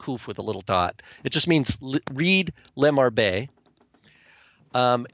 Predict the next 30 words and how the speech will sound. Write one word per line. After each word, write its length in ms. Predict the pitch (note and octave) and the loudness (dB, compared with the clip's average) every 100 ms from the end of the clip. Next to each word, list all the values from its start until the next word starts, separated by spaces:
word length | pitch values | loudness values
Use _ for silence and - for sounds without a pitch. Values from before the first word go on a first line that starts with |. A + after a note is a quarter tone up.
| _ | _
but 160 | - D3 | -6 -2
the 80 | C#3 | 0
Maser-, 480 | B2+ D3 F#3 F3+ C#3 | 2 0 0 -6 -8
there's 220 | D3 C#3 | -6 0
a, 120 | C#3 B2 _ - | 0 -2 _ -4
a, 260 | C3+ B2 - | -2 -2 -4
an, 160 | B2+ B2 A#2+ _ | -4 -2 -4 _
a 80 | - A2+ | -8 -2
Masoretic 760 | C3+ D#3+ D#3+ C#3 B2 A#2 - - _ - | 0 0 -2 -4 -4 -8 -18 -20 _ -12
note, 640 | C3 E3+ A#2+ B2 - - _ _ _ _ _ _ _ _ - | -2 0 0 -4 -12 -18 _ _ _ _ _ _ _ _ -12
uh, 360 | G2 G#2 G#2 A2 _ _ | -8 -8 -10 -14 _ _
on 240 | C3+ F3 E3+ | 0 2 0
this 380 | F#2 F#2 A2+ | -6 -6 -8
that 220 | - A#2+ A2+ | -4 -2 0
says 340 | C3 A2+ - - - | 2 2 0 -4 0
Chad 340 | D3+ F3 F3 | 2 4 0
Min 420 | D3 C#3 C3+ C#3 C3+ _ _ _ - | -2 -2 -2 -6 -14 _ _ _ 2
Chet, 320 | F#3+ C3 - | 4 4 0
which 240 | B2 - | -8 -10
Chet 260 | - D3 D3 - | -6 -2 -2 -4
is 220 | D3 - - | -8 -8 -10
eight, 400 | A2+ C#3+ - - _ _ _ _ - | -8 -10 -14 -20 _ _ _ _ -4
and 120 | C3 | 0
then 160 | B2 | 0
Kaf 440 | A#2+ - C3 B2+ - _ _ - | -2 0 0 0 -6 _ _ -12
Tav 400 | F#2+ F#2+ G#2 A#2+ _ _ - | -6 -2 -4 -6 _ _ -4
Dot 340 | F2 G#2+ - | -2 -2 -4
means, 460 | B2+ A2 G#2+ - - _ - | -2 -2 -4 -8 -12 _ -4
uh, 500 | G#2 A2 A#2+ - A#2+ | -2 -2 -6 -12 -8
Katvin, 680 | - A#2+ G#2+ G#2+ G#2+ C3+ F3+ | -6 -6 -4 -4 -4 -4 -8